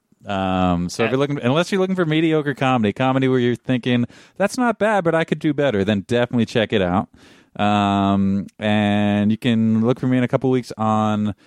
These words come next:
Speaker 1: uh, Dolphin Chamber when I will be presenting my idea. And
Speaker 2: Strowels.
Speaker 1: hope to get, uh,
Speaker 2: Strowels.
Speaker 1: Strowels, yeah, and I hope to get,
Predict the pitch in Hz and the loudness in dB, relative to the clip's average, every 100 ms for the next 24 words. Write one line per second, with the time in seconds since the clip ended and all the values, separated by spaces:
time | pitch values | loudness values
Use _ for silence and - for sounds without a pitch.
0 | _ _ - 98 92 87 117 147 - 117 | _ _ -4 0 0 0 -2 -2 -2 -4
1 | - 92 87 98 110 110 98 95 98 95 | 0 0 0 0 0 0 0 0 0 0
2 | 101 98 101 101 98 98 95 95 95 95 | -2 -4 -4 -4 -4 -4 -4 -2 0 -2
3 | 95 95 95 90 104 107 123 123 101 101 | -2 -2 -2 0 2 2 2 0 -2 0
4 | 98 95 - - - - 117 101 110 110 | 2 0 -4 -14 -18 -2 -2 0 0 2
5 | 107 - - 104 101 98 - - - _ | 2 0 2 4 4 2 -2 -12 -20 _
6 | - - 113 - 120 110 107 98 101 - | -20 -16 -12 -4 0 2 4 2 -2 -2
7 | 98 104 95 95 95 98 104 107 107 107 | 0 0 -2 -2 0 -2 -2 -2 -2 -2